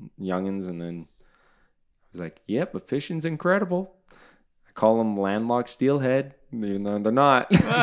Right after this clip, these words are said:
Speaker 2: Yeah.
Speaker 1: They were just some big boys. So, uh, but yeah. Anyways, yeah, man, I can't get enough of it.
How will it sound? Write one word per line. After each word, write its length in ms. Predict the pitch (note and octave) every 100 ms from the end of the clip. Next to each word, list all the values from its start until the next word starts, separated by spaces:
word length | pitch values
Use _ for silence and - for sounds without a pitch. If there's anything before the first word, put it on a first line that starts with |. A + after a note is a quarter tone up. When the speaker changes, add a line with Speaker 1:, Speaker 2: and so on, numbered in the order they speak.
| G3
Speaker 2:
Yeah. 760 | F3 - B3+ A#3 - C3 G#2 -
Speaker 1:
They 120 | D3
were 60 | B2
just 360 | A#2 - -
some 220 | - B2+ G#2
big 400 | A#2+ B2 B2 G2
boys. 360 | A2+ G2+ F#2+
So, 340 | - G2 F#2 - - - _ _ -
uh, 380 | G2+ G2 F#2+ F#2+ G2+
but 120 | G#2
yeah. 180 | F#2 - - -
Anyways, 360 | A#2+ G#2 -
yeah, 100 | G2
man, 460 | F#2+ F2 G2+ F#2 F2
I 840 | _ _ _ _ _ _ _ _
can't 180 | - F#2+
get 80 | G#2+
enough 260 | G2+ A2 B2
of 140 | E2+
it. 160 | E2+